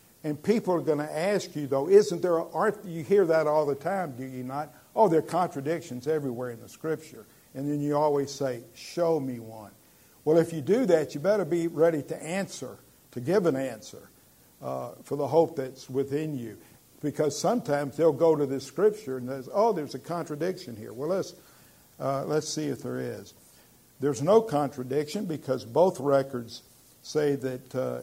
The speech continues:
Ju-, Judas died a horrible death and, uh,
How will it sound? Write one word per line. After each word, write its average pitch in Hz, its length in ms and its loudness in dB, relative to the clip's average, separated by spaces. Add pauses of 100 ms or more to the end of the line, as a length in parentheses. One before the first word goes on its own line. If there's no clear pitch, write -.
(180)
Ju-, 165 360 -2
Judas 139 440 0
died 143 340 0
a 120 100 -4
horrible 151 500 4
death 156 480 -2 (720)
and, 123 440 -6
uh, 123 200 -6